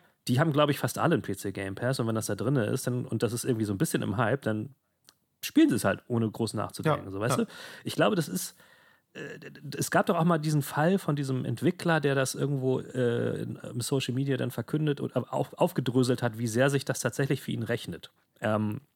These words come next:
Speaker 1: weil das war ja immer so ein
Speaker 2: Ja,
Speaker 1: Talking Point.
Speaker 2: ja, ja.
Speaker 1: Ist das
Speaker 2: Ich
Speaker 1: nicht
Speaker 2: erinnere mich ein
Speaker 1: eigentlich,
Speaker 2: bisschen.
Speaker 1: ähm, kannibalisiert das nicht eigentlich, ähm, die eigenen Verkäufe
Speaker 2: Steam.
Speaker 1: und so?
Speaker 2: Ja.
Speaker 1: Und der hat, ich
Speaker 2: Nee,
Speaker 1: meine
Speaker 2: tut's gerade nicht, genau.
Speaker 1: Genau, das
Speaker 2: Das
Speaker 1: tut
Speaker 2: war
Speaker 1: es
Speaker 2: das
Speaker 1: nämlich eben
Speaker 2: Interessante.
Speaker 1: gerade nicht. Und, äh, auch,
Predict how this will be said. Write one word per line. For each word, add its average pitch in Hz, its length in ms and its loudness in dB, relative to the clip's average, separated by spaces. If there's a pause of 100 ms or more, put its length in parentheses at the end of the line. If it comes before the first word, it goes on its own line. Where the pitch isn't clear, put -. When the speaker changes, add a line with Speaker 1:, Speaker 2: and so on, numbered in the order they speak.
(420)
Speaker 1:
weil 113 100 4
das 131 140 2
war 131 80 6
ja 135 80 6
immer 151 160 6
so 139 80 4
ein 131 40 4
Speaker 2:
Ja, 165 140 6
Speaker 1:
Talking 196 440 6
Point. - 140 4
Speaker 2:
ja, 180 120 4
ja. 180 500 4
Speaker 1:
Ist 147 160 0
das 165 100 6
Speaker 2:
Ich 175 60 6
Speaker 1:
nicht 147 80 6
Speaker 2:
erinnere 165 240 6
mich 151 120 6
ein 147 40 4
Speaker 1:
eigentlich, 147 160 6
Speaker 2:
bisschen. 127 300 4 (320)
Speaker 1:
ähm, - 80 -10
kannibalisiert 139 640 2
das 139 140 0
nicht - 180 -2
eigentlich, 120 560 0
ähm, 107 540 -2 (880)
die 123 100 4
eigenen 113 260 4
Verkäufe 175 380 4
Speaker 2:
Steam. 160 180 4
Speaker 1:
und 165 160 2
so? 160 320 0
Speaker 2:
Ja. 139 220 2 (320)
Speaker 1:
Und 117 180 0
der 160 240 6
hat, 175 140 4
ich 143 40 4
Speaker 2:
Nee, 170 40 10
Speaker 1:
meine 180 120 8
Speaker 2:
tut's 190 200 6
gerade 170 240 6
nicht, 170 380 4
genau. 117 400 2
Speaker 1:
Genau, 151 200 6
das 113 120 4
Speaker 2:
Das - 20 2
Speaker 1:
tut - 80 4
Speaker 2:
war - 60 8
Speaker 1:
es - 60 4
Speaker 2:
das - 40 4
Speaker 1:
nämlich 175 240 6
eben 139 60 6 (100)
Speaker 2:
Interessante. 143 100 6
Speaker 1:
gerade 143 260 6
nicht. - 360 0
Und, 120 260 -4
äh, 127 200 4
auch, - 280 2